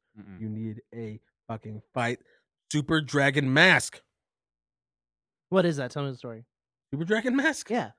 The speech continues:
Speaker 2: Super Dragon's Mask.
Speaker 3: Yeah, but, like, what, what's the significance
Speaker 2: Her
Speaker 3: of
Speaker 2: and
Speaker 3: it?
Speaker 2: Can-, uh, not her, him and Candace.
Speaker 3: Oh, okay.
Speaker 2: P W G.
Speaker 3: Okay, okay. Um,
Speaker 2: Violence Party.
Speaker 1: Mm.
Speaker 2: That's the elbow forearm combination.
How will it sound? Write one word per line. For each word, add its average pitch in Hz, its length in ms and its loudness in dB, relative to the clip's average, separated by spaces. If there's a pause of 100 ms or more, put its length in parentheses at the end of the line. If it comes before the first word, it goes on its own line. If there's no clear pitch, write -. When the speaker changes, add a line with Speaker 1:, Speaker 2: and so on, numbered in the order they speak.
(340)
Speaker 2:
Super 156 280 0
Dragon's 160 480 -2
Mask. 214 420 -6 (1160)
Speaker 3:
Yeah, 175 240 -4 (140)
but, 139 100 -8
like, 123 280 -8
what, 127 300 -8
what's 123 220 -12
the 120 100 -20
significance 113 500 -18
Speaker 2:
Her 131 160 0
Speaker 3:
of 123 60 0
Speaker 2:
and 117 100 -6
Speaker 3:
it? - 40 -18
Speaker 2:
Can-, 117 380 -12
uh, 123 80 -10
not 110 240 -10
her, 113 300 -10
him 127 140 -6
and 113 80 -10
Candace. 120 300 -12 (840)
Speaker 3:
Oh, 143 300 0
okay. 143 160 -2
Speaker 2:
P - 60 -6
W 120 120 -4
G. 117 140 -10 (260)
Speaker 3:
Okay, 175 380 2
okay. 110 240 -10 (1500)
Um, 143 160 0
Speaker 2:
Violence 127 360 0
Party. 113 300 -14 (240)
Speaker 1:
Mm. 95 120 -20 (640)
Speaker 2:
That's 127 260 -8
the 120 280 -8 (500)
elbow 120 300 -4
forearm 117 420 -14
combination. 120 680 -10